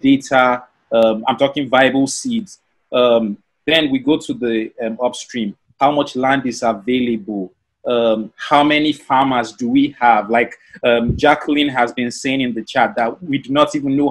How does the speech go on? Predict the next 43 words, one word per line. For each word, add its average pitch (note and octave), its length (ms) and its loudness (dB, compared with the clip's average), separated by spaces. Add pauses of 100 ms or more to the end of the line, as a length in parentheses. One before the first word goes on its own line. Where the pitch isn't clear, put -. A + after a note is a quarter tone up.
(100)
how C3+ 140 4
many, C3+ 380 0 (200)
um, B2 120 2
smallholder C#3 760 2
farmers B2+ 320 -2
we B2 120 -6
have C3+ 260 2
in A2+ 100 -4
Nigeria. G#2+ 680 -4 (320)
So D3+ 180 0
we B2+ 80 0
want E3 220 2
to D3 100 -4
know C#3+ 160 4
what C3 320 4
is D#3 120 -2
the C3+ 100 0
manpower C3 680 4
in A#2 140 -2
the A2+ 60 -6
sector A#2 580 -4 (320)
so G3+ 200 2
that C#3 180 6
we D3+ 120 4
can, D3+ 260 -2
because E3+ 320 0 (380)
the, F3+ 240 0
the D3+ 80 2
pre-upstream F#3 580 2
sector D#3 300 0
is C3+ 100 0
going D3 180 0
to - 80 -14 (320)
feed E3 180 -4
into D3+ 200 -4
the C3 160 -2
upstream C3+ 400 -4
sector. - 480 -10 (300)
Then G3 180 4
you D#3+ 120 2
go E3 200 4
beyond C3+ 480 -2
that. A#2+ 240 4